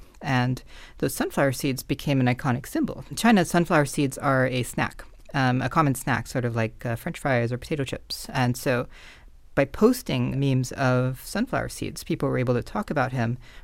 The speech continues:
without making it overtly, you know, super obvious that they were talking about him. And so, of course, you know,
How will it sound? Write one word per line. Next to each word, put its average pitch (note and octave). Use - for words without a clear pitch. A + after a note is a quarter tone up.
without C#3
making C3
it A#2+
overtly, A#2+
you D#3
know, B2+
super -
obvious C3
that C3
they A#2+
were A#2
talking -
about -
him. -
And A3+
so, C#4
of B3
course, -
you A#3+
know, F3